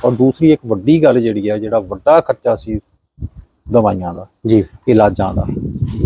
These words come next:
Speaker 1: ਮੇਰੇ ਖਿਆਲ 'ਚ ਅੱਜ ਕੋਈ ਘਰ ਐਸਾ ਨਹੀਂ ਬਚਿਆ ਹੋਣਾ, ਜਿੱਥੇ ਪੈਰਲਲ ਖਰਚਾ, ਜਿੰਨਾ ਘਰ ਦਾ ਖਰਚਾ ਹੁੰਦਾ ਹੈ, ਕੋਈ ਵੀ ਘਰ ਦੇਖ ਲਏ,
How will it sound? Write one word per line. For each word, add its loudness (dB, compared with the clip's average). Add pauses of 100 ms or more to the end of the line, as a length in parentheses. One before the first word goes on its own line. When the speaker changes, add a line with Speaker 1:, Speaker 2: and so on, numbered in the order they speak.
(520)
Speaker 1:
ਮੇਰੇ 4
ਖਿਆਲ 2
'ਚ -8 (140)
ਅੱਜ -2
ਕੋਈ 2
ਘਰ 2
ਐਸਾ -4
ਨਹੀਂ -4
ਬਚਿਆ -4
ਹੋਣਾ, -8 (200)
ਜਿੱਥੇ 0
ਪੈਰਲਲ 2
ਖਰਚਾ, -8 (240)
ਜਿੰਨਾ 0
ਘਰ 0
ਦਾ 0
ਖਰਚਾ -2
ਹੁੰਦਾ -2
ਹੈ, 0
ਕੋਈ 2
ਵੀ 0
ਘਰ 0
ਦੇਖ 0
ਲਏ, 0